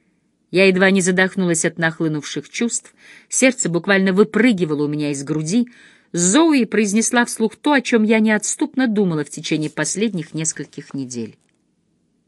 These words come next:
Я впервые столкнулась с Джеймсом Стилманом на уроке геометрии. Видит Бог, я знала о нём и прежде. У него была репутация миль в пятнадцать длиной.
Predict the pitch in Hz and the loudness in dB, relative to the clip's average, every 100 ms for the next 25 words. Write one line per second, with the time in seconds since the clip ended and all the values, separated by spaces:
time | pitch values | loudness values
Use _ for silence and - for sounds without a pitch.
0 | _ _ _ _ - - - - 247 294 | _ _ _ _ -20 -20 -20 -2 2 2
1 | - 285 254 277 - 262 254 269 247 - | 2 0 2 2 2 0 2 0 0 -2
2 | 190 185 165 247 240 - 226 220 - - | -4 -4 2 4 4 2 0 -2 -2 -4
3 | - 330 233 180 156 - _ _ _ 202 | 0 2 2 0 -2 -6 _ _ _ 2
4 | 240 277 269 254 226 247 190 135 - 135 | 4 4 2 0 2 2 2 0 -4 -4
5 | 135 - - 220 320 311 190 139 - 220 | -4 -10 -10 2 4 4 2 0 4 2
6 | 220 339 311 294 269 240 240 151 127 127 | 4 2 4 4 4 4 2 -2 -2 -4
7 | 131 - _ - 226 226 214 208 214 202 | -8 -10 _ 0 4 6 6 4 2 2
8 | 202 190 - 190 190 165 - 185 - 165 | 0 0 2 4 2 -2 -2 -2 0 -2
9 | 151 - 156 147 156 139 117 107 | -2 -4 -6 -4 -4 -2 -6 -8